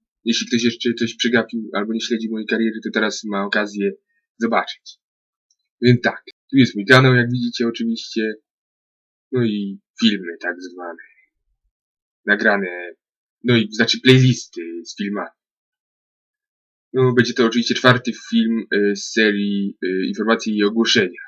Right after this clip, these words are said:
na moim kanale. I tak. A więc zapraszam w takim razie do oglądania.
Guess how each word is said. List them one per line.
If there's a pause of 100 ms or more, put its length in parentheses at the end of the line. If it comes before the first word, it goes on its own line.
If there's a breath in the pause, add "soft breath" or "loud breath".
na
moim
kanale. (760)
I
tak. (3000)
A
więc
zapraszam
w
takim
razie
do
oglądania.